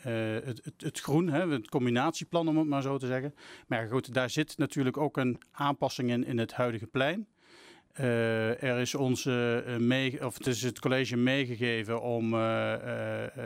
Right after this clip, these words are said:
eh, te kijken met ondernemers, met, eh, verenigingen, met, eh, nou ja, verschillende stakeholders, eh, om, om te kijken hoe we n-, eh, naar het beste plein komen. Nou, daar,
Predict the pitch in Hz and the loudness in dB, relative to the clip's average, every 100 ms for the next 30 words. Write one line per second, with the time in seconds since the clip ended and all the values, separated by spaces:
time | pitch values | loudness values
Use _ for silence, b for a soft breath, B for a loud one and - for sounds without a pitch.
0 | 113 110 123 135 135 - 120 113 110 120 | -8 -8 -2 0 0 0 -2 0 0 2
1 | 131 - 131 123 120 123 117 110 110 - | 0 -2 -2 0 0 0 0 -2 -4 -8
2 | - B B - 127 139 - 131 - 120 | -12 B B -4 0 0 -2 -6 -4 0
3 | 123 120 113 113 110 107 110 110 117 135 | 0 2 0 0 0 0 0 0 0 0
4 | - - 131 120 120 117 117 117 127 120 | -4 -10 -6 -4 -2 -2 -2 -4 -4 -4
5 | 101 - - - - 143 139 143 170 165 | -4 -10 -16 -14 -12 -10 -6 -2 2 2
6 | 127 - 156 156 131 113 117 104 - B | 2 2 0 2 0 0 -2 -8 -12 B
7 | B B B - 151 135 127 - 151 135 | B B B -4 0 4 4 2 2 4
8 | 135 143 127 117 - 143 139 131 123 143 | 2 2 0 0 2 2 2 0 0 2
9 | 123 123 123 123 131 131 117 139 - 147 | 4 4 2 0 0 0 0 0 -2 -2
10 | 123 143 139 165 175 190 139 92 113 | 0 0 0 -4 -4 -2 -2 -2 -4